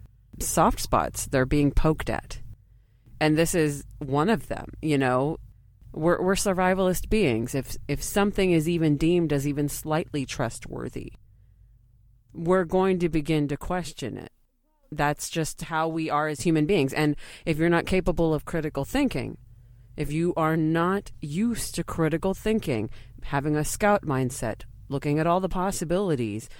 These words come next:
of what is an actual, you know, what's actually going on in the situation,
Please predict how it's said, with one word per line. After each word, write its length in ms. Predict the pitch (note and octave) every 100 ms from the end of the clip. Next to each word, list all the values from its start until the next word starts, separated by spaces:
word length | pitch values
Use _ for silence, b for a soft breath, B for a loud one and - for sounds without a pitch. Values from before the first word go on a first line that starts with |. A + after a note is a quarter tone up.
| B B
of 140 | C3+
what 280 | A#2+ A#2+ C3
is 160 | C#3+ D3+
an 160 | D#3
actual, 420 | D3+ D#3 - E3+ -
you 140 | D3
know, 100 | B2
what's 280 | B2+ D#3 -
actually 420 | E3+ E3 - D#3+
going 320 | D3 D#3 D3+
on 260 | D#3 F3 D#3
in 80 | C3+
the 100 | B2+
situation, 840 | - C3+ - C#3+ F3 E3+ - A2